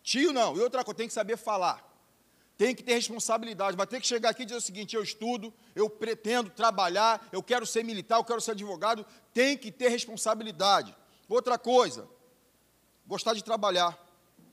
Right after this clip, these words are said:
Você sabia que tem gente aí,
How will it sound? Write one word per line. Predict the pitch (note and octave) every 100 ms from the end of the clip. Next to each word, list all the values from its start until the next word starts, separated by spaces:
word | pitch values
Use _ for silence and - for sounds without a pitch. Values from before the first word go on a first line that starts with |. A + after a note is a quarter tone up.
| _ _ _ _ _ _ _ _ _ _ _ _ _ _ _ _ _ _ _ _ _
Você | -
sabia | G#3 A#3+ C#4
que |
tem | A#3+ G3
gente | G3+ G#3+ G3
aí, | A3+ F#3+